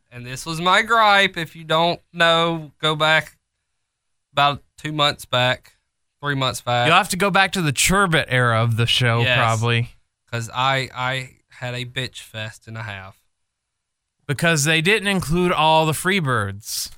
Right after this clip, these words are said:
Speaker 1: They, they did not put Terry Bam Bam Gordy in, in the game, and it's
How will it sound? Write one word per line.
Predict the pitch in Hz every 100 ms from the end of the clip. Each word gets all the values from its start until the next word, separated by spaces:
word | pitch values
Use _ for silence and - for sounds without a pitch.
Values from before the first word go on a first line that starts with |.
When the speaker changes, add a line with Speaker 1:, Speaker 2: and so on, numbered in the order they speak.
| _ _ _
Speaker 1:
They, | 131 131 131
they | 113 131
did | 123 139
not | 160 170 135
put | 156 143
Terry | - 127 131 139
Bam | 131 127 127
Bam | 135 131 135
Gordy | 123 113 107 110 110
in, | 113 110 110 110 117 _ _ _
in | 113 107
the |
game, | 107 110 92 73 - _ _
and | 104 104 101 104 104 _ _ _ _ _ _ _ _ _ _ _ _ _
it's | 107 104 - - -